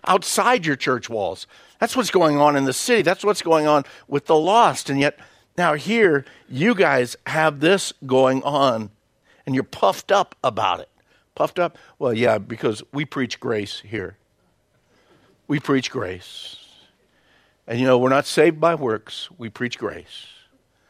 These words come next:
And what? So anything and everything goes? Absolutely not. Absolutely. And Paul draws it to the line. He says, "You know what?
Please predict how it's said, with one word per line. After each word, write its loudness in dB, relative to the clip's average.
And -6
what? -4
So -4
anything -2
and -2
everything -6
goes? -10
Absolutely -6
not. -10
Absolutely. -10
And -8
Paul 2
draws 2
it -10
to -12
the -8
line. -2
He -10
says, -10
"You -6
know -2
what? -2